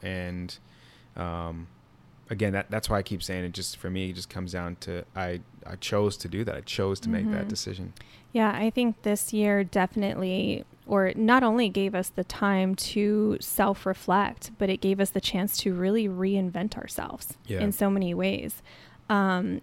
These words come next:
Speaker 2: and I think you and I definitely took advantage of that. And,
Speaker 1: Yeah.
Speaker 2: and I feel like we laid down some good foundation, and I'm excited to enter the new year and see
Speaker 1: Mm-hmm.
Speaker 2: what we can build on that.
Speaker 1: Yeah, totally. What would your word be then?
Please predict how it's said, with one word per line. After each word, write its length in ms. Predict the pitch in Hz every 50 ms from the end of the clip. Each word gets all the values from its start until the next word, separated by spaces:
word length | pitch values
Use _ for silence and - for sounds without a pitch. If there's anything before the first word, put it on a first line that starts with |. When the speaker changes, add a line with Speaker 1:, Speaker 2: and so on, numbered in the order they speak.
| - -
Speaker 2:
and 120 | 226 208
I 100 | 202 196
think 280 | 190 196 190 185 - -
you 140 | 202 196 196
and 80 | 190
I 200 | 190 185 185 185
definitely 600 | 175 - 185 180 - 208 185 - - - 185 180
took 280 | 175 - - 190 180 -
advantage 560 | 185 170 185 190 196 220 226 226 208 202 -
of 140 | 208 196 202
that. 340 | 214 196 196 196 208 - -
And, 320 | - 196 190 208 214 214 -
Speaker 1:
Yeah. 60 | 80 87 - - - - - -
Speaker 2:
and 180 | 214 202 196
I 100 | 190 185 185
feel 240 | - - 202 190
like 200 | 190 190 185 -
we 180 | - 196 190 190
laid 420 | 185 190 185 185 180 185 196 185 180
down 360 | 202 185 180 185 185 202 226
some 260 | 220 - - 220 202 190
good 180 | - 208 190 -
foundation, 720 | - 208 196 190 180 180 175 180 - - 208 220 220 226
and 180 | 214 196 190 190
I'm 380 | - - 185 190 190 190 190 196
excited 600 | 202 196 - - - 196 196 190 196 202 190 -
to 180 | - - 214 -
enter 240 | 202 202 190 - 196
the 100 | 190 190
new 160 | 185 185 185
year 400 | 180 180 185 226 240 220 220 -
and 300 | - - 107 - - 196 -
see 140 | - - 202
Speaker 1:
Mm-hmm. 80 | 196
Speaker 2:
what 100 | 202 208 220
we 80 | 214
can 200 | - - 202 208
build 260 | 190 196 202 220 208
on 120 | 233 233 226
that. 260 | - 78 - - - - - -
Speaker 1:
Yeah, 200 | - 95 95 90 - - - - - -
totally. 340 | - - 101 101 95 87 85
What 200 | - 95 104 101
would 220 | 104 104 98 -
your 260 | 98 95 95 90 92 - -
word 260 | 95 98 101 104 104 - - - -
be 140 | 107 104
then? 220 | 107 110 113 123